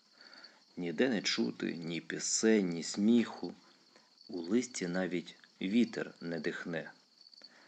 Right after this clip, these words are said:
Засвічуються зірочки тихенько,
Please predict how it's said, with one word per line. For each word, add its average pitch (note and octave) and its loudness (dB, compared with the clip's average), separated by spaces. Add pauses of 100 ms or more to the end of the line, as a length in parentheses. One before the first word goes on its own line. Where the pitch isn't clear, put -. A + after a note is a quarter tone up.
(320)
Засвічуються E2+ -2
зірочки G2+ 2
тихенько, - -6